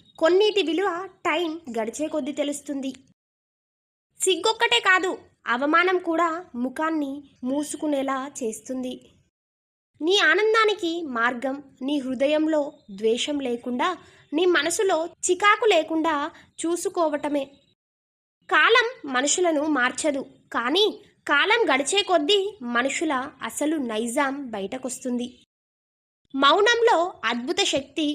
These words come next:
ఉంది. అత్యుత్తమ ఆలోచనలు మౌనం నుండే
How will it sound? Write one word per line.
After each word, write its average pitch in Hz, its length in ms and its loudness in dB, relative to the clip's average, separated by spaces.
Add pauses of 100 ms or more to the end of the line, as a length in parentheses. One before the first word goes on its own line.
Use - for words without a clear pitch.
ఉంది. 233 280 -4 (560)
అత్యుత్తమ 320 640 -2 (580)
ఆలోచనలు 311 600 0 (240)
మౌనం 302 420 2
నుండే 262 340 -2